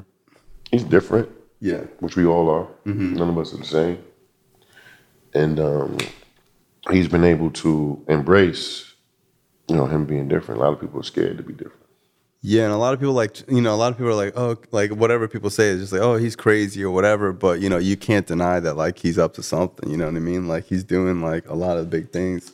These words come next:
Speaker 1: And not a, not a lot, not a lot of black billionaires in the world.
Speaker 2: Mm-hmm.
Speaker 1: Right?
Speaker 2: Yeah.
Speaker 1: Especially
Speaker 2: And he took a huge chance, you know,
Speaker 1: especially
Speaker 2: took
Speaker 1: off of
Speaker 2: a huge
Speaker 1: music.
Speaker 2: risk.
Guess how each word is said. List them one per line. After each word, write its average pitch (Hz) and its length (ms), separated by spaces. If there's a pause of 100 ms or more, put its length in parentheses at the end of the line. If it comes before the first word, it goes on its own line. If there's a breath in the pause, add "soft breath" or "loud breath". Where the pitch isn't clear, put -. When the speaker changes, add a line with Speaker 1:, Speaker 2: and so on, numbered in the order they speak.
(140)
Speaker 1:
And 80 80
not 104 180
a, 107 60
not 113 220
a - 20
lot, 110 260
not 107 140
a 110 40
lot 107 200
of 90 80
black 104 260
billionaires 87 560
in - 160
the 95 60
world. 101 100
Speaker 2:
Mm-hmm. - 1080
Speaker 1:
Right? 85 100 (360)
Speaker 2:
Yeah. - 60 (200)
Speaker 1:
Especially 90 260
Speaker 2:
And 127 100
he 113 60
took 107 200
a 101 60
huge 107 360
chance, - 480 (160)
you - 140
know, - 100
Speaker 1:
especially 95 220
Speaker 2:
took 87 100
Speaker 1:
off - 60
of 80 80
Speaker 2:
a - 20
huge 98 220
Speaker 1:
music. 82 60
Speaker 2:
risk. - 280